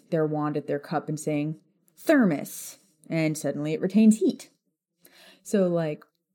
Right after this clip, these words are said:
possibly something like that, but I think, um, based on how we see, like, 'cause sect-, sectum sempra,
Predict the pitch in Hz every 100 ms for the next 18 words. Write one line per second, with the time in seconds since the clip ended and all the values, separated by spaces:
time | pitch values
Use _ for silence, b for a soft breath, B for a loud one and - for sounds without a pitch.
0 | - - - 175 190 247 226 254 240 220
1 | 220 220 202 175 170 160 165 185 - 165
2 | 160 - 214 220 - - B B - 190
3 | 170 - - - - 190 - b b b
4 | b _ _ - - - - _ _ -
5 | _ _ 190 180 180 190 190 - 170 156
6 | 156 151 147 - - - 165 160 160 160
7 | 156 156 151 156 - 165 156 - - 147
8 | 151 - - - B B B B B -
9 | 196 - 196 - - - _ - _ -
10 | - 226 220 220 190 - 180 175 156 151
11 | 151